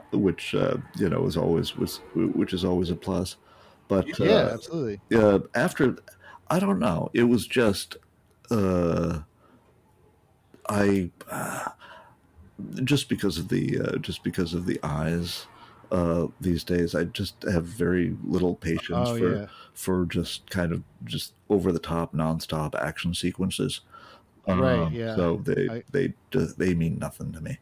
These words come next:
Speaker 1: <laughs>
Speaker 2: Yeah, there you go.
Speaker 1: <laughs> Uh,
Speaker 2: All right,
Speaker 1: sure is,
Speaker 2: well, I,
Speaker 1: sure is
Speaker 2: I
Speaker 1: a loud film. <laughs>
Speaker 2: Yes, yeah, for, for sure, for sure.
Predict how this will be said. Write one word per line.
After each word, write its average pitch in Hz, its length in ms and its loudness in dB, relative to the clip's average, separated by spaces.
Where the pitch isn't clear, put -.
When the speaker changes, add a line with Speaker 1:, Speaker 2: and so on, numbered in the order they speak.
Speaker 1:
<laughs> - 100 -2
Speaker 2:
Yeah, 120 300 -4
there 113 260 -2
you 110 40 -6
go. 113 320 -2
Speaker 1:
<laughs> 740 60 -2
Uh, 104 220 4
Speaker 2:
All 92 60 -2
right, 123 320 2
Speaker 1:
sure 113 260 4
is, 135 80 2
Speaker 2:
well, 127 140 -2
I, 143 260 2
Speaker 1:
sure 156 140 8
is - 100 6
Speaker 2:
I 120 40 6
Speaker 1:
a - 20 6
loud 110 560 6
film. 135 560 2
<laughs> - 120 -4
Speaker 2:
Yes, 226 640 8
yeah, 185 320 0
for, 120 300 -12
for 170 320 -6
sure, 160 480 2
for 170 160 -6
sure. 139 460 -4